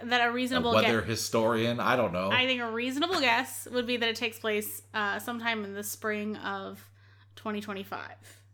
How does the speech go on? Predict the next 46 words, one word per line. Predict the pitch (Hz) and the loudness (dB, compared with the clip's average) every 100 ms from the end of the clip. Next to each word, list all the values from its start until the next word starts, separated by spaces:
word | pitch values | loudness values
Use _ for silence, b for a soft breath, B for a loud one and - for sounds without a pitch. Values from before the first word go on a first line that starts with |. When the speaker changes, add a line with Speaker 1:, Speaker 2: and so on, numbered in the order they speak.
| - - b b b - - | -20 -20 b b b -18 -12
Speaker 1:
Um, | 196 156 123 - - - - - - - - - - _ - _ - | -12 -12 -14 -18 -20 -20 -20 -20 -20 -20 -20 -20 -20 _ -20 _ -12
but | 214 233 226 | -2 -2 0
then | 220 220 | -2 -2
you | 240 262 | -2 0
also | 220 220 | 0 -2
brought | 220 214 196 | -2 -2 -2
up | 190 190 | -4 -4
that | 214 | -4
there's, | 208 202 202 190 - - | -4 -6 -8 -16 -18 -8
uh, | 196 180 - | -6 -6 -6
another | 214 220 214 208 | -4 -2 -2 -4
reason, | 196 208 208 202 | -6 -6 -6 -6
it | 175 | -8
ha-, | 190 - - - - | -8 -12 -14 -18 -6
there's | 214 214 | -4 0
another | 254 262 226 | 0 0 -2
property | - 202 214 208 | 0 0 2 -2
that | 202 | -2
we | 190 | -4
can | 214 208 - - | -6 -8 -10 -10
associate | 208 - 277 269 226 196 | -6 0 0 0 0 0
it | 196 196 | -2 -6
to. | 196 185 196 208 | -8 -6 -10 -6
We | 214 | -8
think | 214 220 | -6 -8
it | 208 | -6
probably | - 202 202 196 | -2 -2 -4 -10
takes | 196 196 - | -10 -10 -12
place | 190 196 | -12 -10
after | 185 190 - | -6 -6 -6
Shang-Chi. | 196 190 180 - 294 208 269 - b b b - | -12 -10 -10 -2 -2 -2 -6 -10 b b b -8
Speaker 2:
Yeah, | 101 85 76 | -4 -4 -4
which | 117 139 - - | -2 -2 -2 -4
kind | 135 131 | 0 0
of | 117 - | 0 2
fucks | 117 110 - | 2 2 -4
my | 110 101 107 | -2 0 0
whole | 95 104 | 0 0
idea | 95 98 98 | 0 -2 -4
of | |
when | 95 90 | -4 -2
that | 110 117 | 0 0
movie | 95 85 | -4 -8
took | 80 - | -12 -12
place, | 76 76 - | -12 -12 -10
because | 101 - | -8 -2